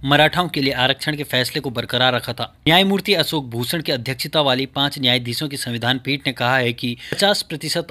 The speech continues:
आरक्षण की सीमा लांघी नहीं जा सकती है। सुप्रीम कोर्ट ने छब्बीस मार्च को याचिकाओं पर अपना फैसला सुरक्षित रख लिया था। इस मुद्दे पर लंबी सुनवाई में दायर उन हलफनामों पर भी गौर किया गया कि क्या उन्नीस सौ बयानबे की इंदिरा साहनी फैसले पर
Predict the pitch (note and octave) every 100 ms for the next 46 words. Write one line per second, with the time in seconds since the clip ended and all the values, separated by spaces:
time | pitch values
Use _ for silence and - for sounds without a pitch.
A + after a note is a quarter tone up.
0 | C3+ C#3 C#3+ - D3+ C#3 - B2+ B2+ B2+
1 | C3 B2+ B2+ A#2 A#2 - B2 - G#2 -
2 | _ _ - - - D#3 C#3+ D3 - D#3
3 | D#3 D#3 - A#2 B2 - C3+ C#3+ C#3+ B2
4 | B2+ B2 C#3 D3 A#2+ A#2 B2+ B2 C3 B2+
5 | B2+ - B2+ - C3+ A#2+ A#2 A2+ B2+ A#2
6 | A2+ - _ F3+ - D3+ D3+ D3 F3 D3
7 | C#3 C3+ C3+ B2+ C#3 D3 C#3 B2 C3+ C#3+
8 | - C#3+ C#3+ - - - D3 E3 D#3+ C#3+
9 | D3+ E3 C#3+ C3 C#3+ C3 C#3 C3 B2 B2
10 | C3 C#3+ C#3+ A#2+ C#3 C#3 C3 C3+ - B2
11 | B2 C3 C#3 D3 D3 B2+ A#2+ C3 - A#2+
12 | C3+ C3+ B2+ B2 D3 C#3 C3